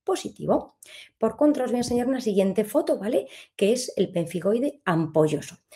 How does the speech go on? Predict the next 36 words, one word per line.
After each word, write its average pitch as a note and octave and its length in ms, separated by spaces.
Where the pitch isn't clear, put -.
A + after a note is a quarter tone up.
Aparece A3+ 500
típicamente D4 720
en F#3+ 100
pacientes A#3+ 480
ancianos D#3 540
y - 60
se G3+ 120
caracteriza D4+ 540
por E4 100
unas E4 160
ampollas D#4 420
tensas, A3+ 460
con F3+ 180
prurito C#4+ 360
intenso, A#3+ 680
¿vale? G#3+ 220
Y D4 40
con G3 180
escasa C#4+ 520
afectación G#3+ 840
mucosa E3+ 580
en D#3 80
estos - 260
pacientes. - 460
El F3 160
signo G3+ 260
de E3+ 100
Nikolsky A#3+ 440
suele G#3+ 220
ser D4+ 180
negativo, G#3 460
las D3+ 140
ampollas D4 320
son C#4+ 280
más G3+ 340
duras. - 420